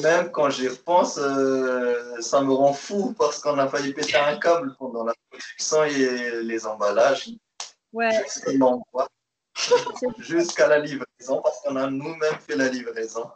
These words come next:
Speaker 2: On a fait une nuit blanche de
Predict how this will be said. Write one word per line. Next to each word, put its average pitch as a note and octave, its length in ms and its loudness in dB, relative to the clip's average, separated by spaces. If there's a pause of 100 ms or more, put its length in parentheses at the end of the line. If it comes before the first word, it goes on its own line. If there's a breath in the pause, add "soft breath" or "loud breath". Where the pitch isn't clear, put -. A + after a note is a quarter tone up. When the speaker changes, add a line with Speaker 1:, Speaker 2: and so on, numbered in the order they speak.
(300)
Speaker 2:
On A3+ 140 -4
a A#3 100 -2
fait D4+ 240 -4
une B3 240 2
nuit C4 220 2
blanche B3 680 -4 (360)
de A3 960 0